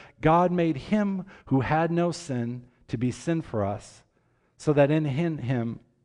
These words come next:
so that in him we might become the righteousness of God."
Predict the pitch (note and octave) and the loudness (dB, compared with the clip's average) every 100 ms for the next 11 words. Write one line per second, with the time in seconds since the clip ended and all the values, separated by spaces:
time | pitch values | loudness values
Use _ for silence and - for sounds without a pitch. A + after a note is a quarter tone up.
0 | _ _ - D3 D3 - A#3+ F#3 C3+ A#2 | _ _ -2 4 4 4 0 0 0 -2
1 | A#2+ - _ _ _ - D3 D3 C#3+ C#3 | -4 -10 _ _ _ 0 2 4 2 0
2 | C3+ C3 G#2+ G#2+ A2+ A2 A2 G#2+ G#2+ - | -4 -4 -4 -2 -2 0 0 -2 -12 -10
3 | G2 - G2 - F#2+ F#2+ | -10 -10 -14 -10 -8 -8